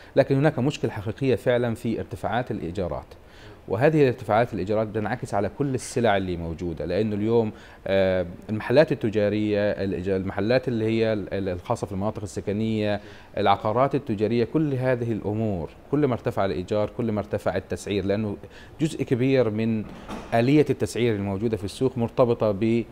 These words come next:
بالإيجار في المقام الأول، والإيجارات طبعًا مرتفعة، وهناك أماكن كثيرة الآن مغلقة أبوابها لأنه ما، ما قدرت إن هي تواكب ال-، زيادة الإيجارات اللي حصلت في الفترة الماضية.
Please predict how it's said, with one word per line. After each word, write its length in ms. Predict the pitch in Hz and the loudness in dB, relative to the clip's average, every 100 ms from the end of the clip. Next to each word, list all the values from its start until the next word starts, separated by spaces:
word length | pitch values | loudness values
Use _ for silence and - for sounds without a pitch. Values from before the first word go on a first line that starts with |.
| - - - - | -16 -20 -16 -6
بالإيجار 480 | 107 101 107 113 107 | -2 -2 2 2 2
في 100 | - | -2
المقام 460 | 95 90 117 107 | -4 0 2 2
الأول، 360 | 98 107 123 123 | 0 0 2 2
والإيجارات 480 | 110 104 104 104 - | 4 2 2 2 0
طبعًا 220 | 98 95 | -2 0
مرتفعة، 440 | 90 82 101 92 | -2 -2 -2 0
وهناك 300 | 107 143 185 | 2 2 2
أماكن 320 | 151 170 185 160 | 2 2 0 -2
كثيرة 380 | 147 190 160 | -2 2 2
الآن 340 | 131 - 147 156 | 2 2 2 4
مغلقة 420 | 180 165 117 123 | 4 4 4 2
أبوابها 380 | 110 123 120 123 | 4 4 4 4
لأنه 240 | 127 135 | 2 2
ما، 300 | 139 151 139 123 | 2 2 2 2
ما 120 | 143 | 2
قدرت 460 | 147 139 135 131 | 4 4 2 0
إن 120 | 120 113 | -2 0
هي 320 | 127 127 123 - - - | 2 0 -2 -6 -14 2
تواكب 520 | 131 131 131 - 117 | 6 6 6 2 2
ال-، 180 | 104 107 - | 2 -2 -4
زيادة 300 | 107 123 120 107 | 2 4 4 0
الإيجارات 460 | 101 101 107 110 | -2 0 2 0
اللي 120 | 104 | -2
حصلت 300 | - 107 95 | -4 -4 -4
في 60 | - | -6
الفترة 340 | - 98 90 | -6 -4 -4
الماضية. 440 | 78 80 71 71 | -6 -6 -8 -8